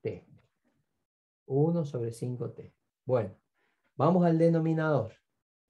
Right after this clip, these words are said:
Límite. Y ahora a esto le voy a poner, no le voy a poner T, le voy a poner otro nombre. Por ejemplo, U. ¿Mm? A ese le voy a poner U.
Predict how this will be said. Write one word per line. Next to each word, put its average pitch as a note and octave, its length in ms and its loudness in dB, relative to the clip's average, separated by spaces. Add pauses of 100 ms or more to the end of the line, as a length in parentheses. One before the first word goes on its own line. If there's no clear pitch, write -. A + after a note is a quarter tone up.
(120)
Límite. C3 680 2 (1700)
Y C#3 140 -2
ahora G#3 500 4 (380)
a C#3 220 2
esto A#3 640 2
le C3+ 100 -4
voy E3 180 4
a D3 100 0
poner, E3 440 -2
no D3+ 140 -2
le D3+ 80 4
voy E3 160 4
a C3+ 100 -2
poner C3 260 -8
T, A#2+ 280 -10 (120)
le C3+ 80 -10
voy D3 120 4
a C#3+ 100 0
poner D3 220 -2
otro D3 200 -2
nombre. D#3+ 460 0 (680)
Por C3 140 -2
ejemplo, D3 560 -2 (420)
U. B2 180 -2 (540)
¿Mm? D#3 200 -6 (640)
A C#3 140 0
ese F3 200 0
le D3+ 60 4
voy C#3 100 6
a A#2 100 0
poner C3 320 2
U. G#2+ 120 0